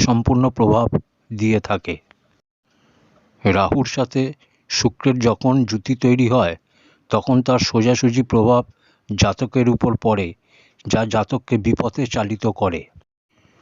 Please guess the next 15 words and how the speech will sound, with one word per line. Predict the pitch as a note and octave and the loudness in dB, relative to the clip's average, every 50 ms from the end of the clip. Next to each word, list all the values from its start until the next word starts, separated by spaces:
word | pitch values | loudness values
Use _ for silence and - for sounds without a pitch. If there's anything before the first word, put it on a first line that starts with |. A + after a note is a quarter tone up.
| _ _ _ _ _ _ _ - | _ _ _ _ _ _ _ 2
জাতকের | C3+ G#2 F2+ A2+ A2 G2+ - C#3 G#2 - C3+ A#2+ G#2+ F#2 | 2 4 4 4 0 0 -2 -4 -2 0 0 2 2 0
আচরণ, | F#2+ - - C3 A#2+ B2+ B2+ B2 B2+ - _ _ _ - | 0 0 0 2 2 2 2 0 -4 -8 _ _ _ -2
চালচলন | - A2 G#2+ A2+ G#2+ - B2+ A#2+ B2 B2+ B2+ C3+ C3 - _ _ _ G#2+ G#2 G2+ | 0 0 0 0 0 -2 -2 -2 0 -2 -2 -4 -6 -8 _ _ _ -10 -4 -4
বিপদগামী | A#2 A#2 - B2 A#2+ B2 A#2 B2 A#2 B2 B2+ | -2 -2 -2 -4 -4 -4 -4 -2 -2 -2 -2
তৈরি | A#2 - A2 G#2 G#2+ G#2+ G#2 | 0 0 0 0 0 0 0
হয়। | F2+ F2+ F2 E2 E2 - _ _ _ - _ _ _ _ _ _ _ _ _ - | 0 0 -2 -2 -4 -10 _ _ _ -20 _ _ _ _ _ _ _ _ _ -2
বর্তমানে | G2 G#2 A#2 - - C3+ C3 C#3 C#3 C3+ | 0 0 0 0 0 0 2 2 2 2
বৃহস্পতি | B2 A2+ A#2+ B2+ - - - - - - - C3 C3+ C#3 - _ _ _ _ _ _ - | 2 2 2 2 2 0 0 -2 -2 -2 -2 -4 -4 -4 -8 _ _ _ _ _ _ -2
নিজের | G#2 G#2+ A2 A2+ C3+ C3 B2+ | 0 0 2 2 2 2 2
মিত্র | A#2+ A#2 A2 - - C3+ C3 A#2+ | 2 0 0 0 0 0 2 2
রাশি | B2+ A#2+ - - C3+ | 2 2 2 0 0
মেষ | A#2 A2+ A#2 A2+ - - - | 2 2 2 2 2 0 0
রাশিতে | B2 A2+ - - A#2+ - C3 | -2 -2 -2 -2 -4 -4 -4
বিরাজমান | A#2 G#2 G#2+ G#2+ A2+ A#2 G2+ A2 A#2 A#2 A#2 B2 - - | -2 0 0 0 0 0 0 0 0 2 2 0 0 -2
করছে | A#2 G#2 - - - - | -2 -2 -2 -2 -4 -4